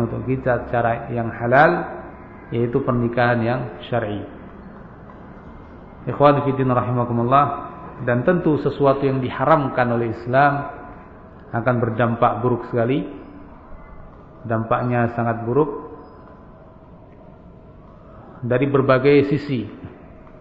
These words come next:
sehingga orang-orang yang mengamalkan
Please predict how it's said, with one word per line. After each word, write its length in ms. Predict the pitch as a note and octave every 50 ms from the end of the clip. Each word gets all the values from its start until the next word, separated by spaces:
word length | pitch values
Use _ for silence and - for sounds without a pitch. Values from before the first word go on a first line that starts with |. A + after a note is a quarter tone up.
| - - - - - - - - -
sehingga 720 | - B2+ A#2+ A#2+ A#2+ B2 C3+ C#3 C#3 C#3+ C#3+ C#3+ C#3 C#3 - - - - - - - - - - - - - - -
orang-orang 480 | B2 B2 B2 B2+ C3+ C3+ C3 C3 B2+ B2+
yang 80 | B2
mengamalkan 800 | B2 A#2+ B2 A#2+ A#2+ C3 B2+ B2 A#2+ - B2+ A#2+ A#2 A2 G#2 G2+